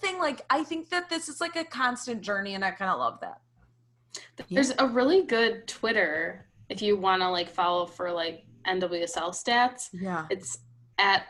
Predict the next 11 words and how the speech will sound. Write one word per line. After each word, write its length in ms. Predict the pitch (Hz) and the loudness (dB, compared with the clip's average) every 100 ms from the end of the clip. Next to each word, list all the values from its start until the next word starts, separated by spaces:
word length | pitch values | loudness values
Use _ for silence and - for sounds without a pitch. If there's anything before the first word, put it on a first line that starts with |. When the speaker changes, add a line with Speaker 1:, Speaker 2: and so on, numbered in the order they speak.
| - - | -10 -2
Speaker 2:
N 220 | 196 202 | 0 2
W 380 | 196 185 190 185 | 0 2 4 4
S 180 | 180 202 | 2 2
L 260 | 180 175 175 | 2 2 0
Analytica, 800 | 175 175 160 180 233 285 285 294 _ - _ _ - | -2 -2 -2 -2 -2 0 0 -2 _ -20 _ _ 0
and 100 | 202 | 2
it's, 160 | 190 | 2
like, 300 | 196 175 160 - - | 2 2 0 -8 -2
this 160 | 185 | -2
person 640 | - 190 208 - 151 180 190 _ - - _ - _ _ _ _ - 208 - 247 | 0 2 2 2 0 -2 -8 _ -20 -20 _ -20 _ _ _ _ -8 -8 -4 0
who 380 | 208 196 175 165 | 4 6 4 2